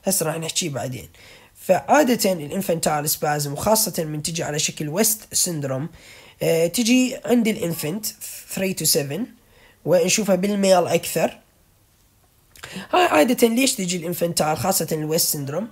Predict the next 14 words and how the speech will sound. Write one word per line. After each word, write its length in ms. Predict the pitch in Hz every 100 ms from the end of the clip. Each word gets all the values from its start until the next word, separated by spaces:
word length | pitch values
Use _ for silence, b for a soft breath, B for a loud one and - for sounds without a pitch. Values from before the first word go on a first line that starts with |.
| B B B B -
ممكن 340 | 269 254 226
perinatal، 600 | 208 214 196 190 175 -
أكو 160 | 262 220
فد 160 | 190 170
underlying 800 | 220 175 165 170 156 139 143 127
cause، 220 | 120 180
يعني 200 | 170 175
ممكن، 460 | 185 214 208 165 143
آه، 640 | 151 143 135 139 131 127 120
آه، 280 | 139 127 123 B B -
البيشنت 560 | 143 - 170 170 - 165
صار 220 | 185 165
عنده 180 | 151 151
فد 160 | 147